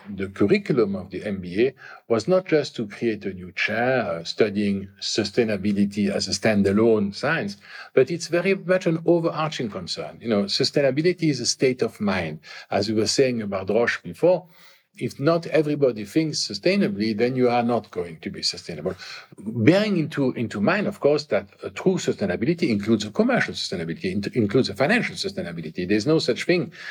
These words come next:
as an N G O <laughs> that is quoted on the stock exchange. I mean, you, you need to have an element of sustainability, uh, of financial sustainability, sorry. And so, uh, how do we make sure that people who come out of business school are not just in the mold of Milton Friedman, nineteen seventy-eight Nobel Prize winner in economics,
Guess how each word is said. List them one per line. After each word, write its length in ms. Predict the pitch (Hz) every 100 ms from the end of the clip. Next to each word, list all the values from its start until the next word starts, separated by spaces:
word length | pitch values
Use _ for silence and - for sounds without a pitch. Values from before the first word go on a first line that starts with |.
| - - -
as 180 | 110 110
an 140 | 110
N 160 | 123 131
G 200 | 117 113
O 80 | 110
<laughs> 140 | -
that 200 | 117 -
is 140 | 131 -
quoted 320 | - - 110
on 80 | 120
the 60 |
stock 240 | 151 226 139
exchange. 260 | - 92
I 60 | 113
mean, 100 | 120
you, 80 | 123
you 120 | -
need 140 | 135 127
to 80 |
have 100 | 123
an 100 | 110
element 360 | 110 107 101 101
of 80 | 92
sustainability, 760 | - - 85 95 - 85 - - _ _
uh, 100 | -
of 100 | -
financial 360 | 123 143 131 107
sustainability, 420 | - 104 98 -
sorry. 160 | 98 90 _ - - -
And 180 | - 160
so, 320 | - 180 156 -
uh, 220 | 143 123 -
how 220 | 151 208
do 120 | 208
we 300 | 196 180 170
make 260 | 147 151 151
sure 400 | - 135 170 220
that 340 | 139 123 -
people 300 | - 175 165
who 160 | 120 120 -
come 240 | 151 151 -
out 280 | 131 120
of 120 | 95 87
business 300 | 113 110 104
school 220 | 160 139
are 100 | 117
not 300 | 151 196 202
just 480 | - 151 135 - -
in 240 | 123 127
the 100 | 127
mold 380 | 131 139 139 101
of 180 | 98 113
Milton 380 | 120 117 107
Friedman, 640 | 101 120 123 117 117 120 113
nineteen 360 | 104 110 113
seventy-eight 880 | 101 120 104 107 - 104 110 107 -
Nobel 320 | 101 101 107
Prize 320 | 101 101 98
winner 460 | 104 101 98 98 98
in 140 | 95 90
economics, 580 | 90 92 117 127 123